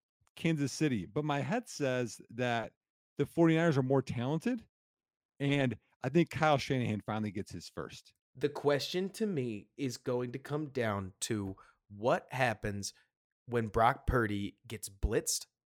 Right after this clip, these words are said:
Speaker 2: and Spagnuolo has covered it up. Like, or covered up what the forty-niners are doing on the back end.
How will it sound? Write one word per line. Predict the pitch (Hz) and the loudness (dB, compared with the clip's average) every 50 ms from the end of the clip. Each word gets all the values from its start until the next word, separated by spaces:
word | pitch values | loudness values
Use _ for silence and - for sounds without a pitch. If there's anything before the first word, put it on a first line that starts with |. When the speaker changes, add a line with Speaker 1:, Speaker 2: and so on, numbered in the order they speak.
| _ _ _ | _ _ _
Speaker 2:
and | - 123 113 | -6 -6 -4
Spagnuolo | 101 - - 131 120 104 107 117 110 117 120 123 120 110 | -4 -2 -2 -2 -2 -2 -4 -2 -2 0 0 0 0 0
has | 113 113 107 | 0 -4 -4
covered | - - 107 101 92 101 92 | -4 -4 -4 -4 -2 -4 -6
it | 95 90 | -6 -6
up. | 82 - - _ - - _ _ _ _ _ _ _ _ _ _ | -8 -8 -10 _ -16 -18 _ _ _ _ _ _ _ _ _ _
Like, | 120 123 120 113 - - _ _ | 0 0 0 0 -2 -6 _ _
or | - 123 117 113 123 139 127 120 | -2 0 0 0 -2 -6 -8 -2
covered | - 139 139 143 131 | 0 2 2 4 2
up | 117 110 120 | 2 2 0
what | 123 110 | -2 -2
the | - 113 | -2 -10
forty-niners | 98 _ - 120 110 107 107 107 107 101 95 101 | -8 _ -4 -2 -2 -2 -2 -4 -4 -4 -8 -12
are | 95 | -10
doing | 90 104 101 98 | -8 -8 -8 -8
on | 98 98 | -10 -12
the | 98 | -12
back | - 117 117 110 - 110 | -12 -12 -14 -14 -14 -16
end. | 107 | -16